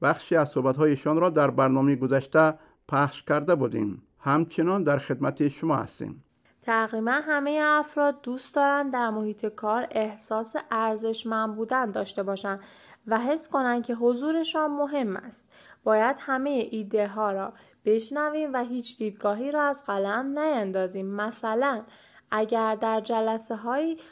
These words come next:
Speaker 2: قرار است از افراد دربارهٔ موضوعی اطلاعات کسب کنیم، باید زمان کافی در نظر بگیریم تا همه نظراتشان را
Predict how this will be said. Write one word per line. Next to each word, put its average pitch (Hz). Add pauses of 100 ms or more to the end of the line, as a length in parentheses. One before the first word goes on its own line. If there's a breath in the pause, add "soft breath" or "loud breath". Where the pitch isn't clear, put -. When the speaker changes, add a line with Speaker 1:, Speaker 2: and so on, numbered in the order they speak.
(160 loud breath)
Speaker 2:
قرار 226
است 208
از 208
افراد 226
دربارهٔ 214
موضوعی 277
اطلاعات 208
کسب 208
کنیم، 247
باید 285
زمان 302
کافی 285
در 202
نظر 190
بگیریم 196
تا 202
همه 220
نظراتشان 277
را 302